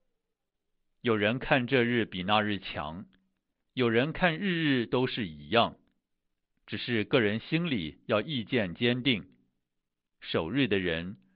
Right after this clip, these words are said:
是为主守的，吃的人是为主吃的，因他感谢神。不吃的人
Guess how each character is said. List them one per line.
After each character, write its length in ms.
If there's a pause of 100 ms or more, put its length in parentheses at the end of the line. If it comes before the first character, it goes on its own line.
(120)
是 160
为 240
主 260
守 300
的， 240 (600)
吃 220
的 140
人 400 (240)
是 200
为 200
主 220
吃 260
的， 240 (840)
因 160
他 160
感 240
谢 180
神。 480 (960)
不 180
吃 200
的 100
人 400